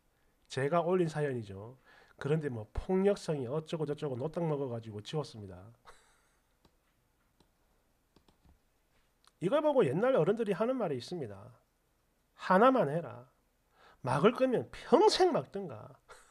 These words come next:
아니, 자기들이 못하게 막아놓고 왜 이제 와가지고 저런 소리를 하는 거야? 왜?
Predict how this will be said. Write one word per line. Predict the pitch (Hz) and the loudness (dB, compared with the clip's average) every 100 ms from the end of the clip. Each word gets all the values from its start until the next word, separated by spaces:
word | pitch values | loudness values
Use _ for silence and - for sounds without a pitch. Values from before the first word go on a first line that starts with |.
| _ _ _ _ _ _ _ _ _ _ _ _ _ _ _ _ - - - - - - | _ _ _ _ _ _ _ _ _ _ _ _ _ _ _ _ -20 -20 -18 -18 -20 -4
아니, | 269 269 | 0 0
자기들이 | 165 220 294 320 240 165 127 117 | 2 0 0 -2 -4 -4 -4 -8
못하게 | 139 156 220 175 139 143 117 101 | -8 -4 -4 -2 -4 -6 -8 -6
막아놓고 | 131 175 156 117 - 151 127 101 107 120 _ _ - | -2 0 0 -4 -8 -10 -10 -12 -16 -20 _ _ 0
왜 | 151 285 | 4 4
이제 | 175 170 | 4 4
와가지고 | 170 165 151 143 | 4 2 -2 -4
저런 | 127 143 151 | -6 -4 -4
소리를 | 151 127 120 123 | -4 -8 -8 -8
하는 | 143 135 | -10 -10
거야? | 110 104 - _ _ _ _ _ _ _ _ _ _ _ _ _ _ _ - | -12 -16 -20 _ _ _ _ _ _ _ _ _ _ _ _ _ _ _ -8
왜? | 226 262 | 0 2